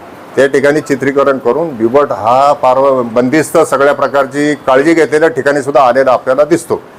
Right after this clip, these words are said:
अलीकडच्या काळामध्ये दोन दोन, तीन तीन असे समूहाने सुद्धा आलेले बिबटे दिसतात.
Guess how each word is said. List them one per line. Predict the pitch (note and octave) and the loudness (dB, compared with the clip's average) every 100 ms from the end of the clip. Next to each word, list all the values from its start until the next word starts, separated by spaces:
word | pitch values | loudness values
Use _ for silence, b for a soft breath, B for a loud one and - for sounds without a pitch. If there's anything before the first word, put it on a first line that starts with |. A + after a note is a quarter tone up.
| - - - - - - | -20 -20 -20 -20 -16 -4
अलीकडच्या | C3+ E3 D#3+ E3+ D#3+ | 0 2 0 0 0
काळामध्ये | C3+ C#3 C#3+ C#3+ C#3+ | 2 2 0 -2 0
दोन | C3+ C3+ | 0 0
दोन, | D3 C#3+ | -4 -2
तीन | C#3+ C3+ | -6 -4
तीन | D3+ | -2
असे | C3 B2+ B2+ | -2 0 -2
समूहाने | - B2+ C#3+ C#3+ D3 | 0 0 2 2 -2
सुद्धा | C3+ C3 | -4 0
आलेले | B2 A#2+ C3 | 0 0 -6
बिबटे | B2 A#2 B2+ | -2 -2 -2
दिसतात. | B2 A#2 - | -2 -2 -2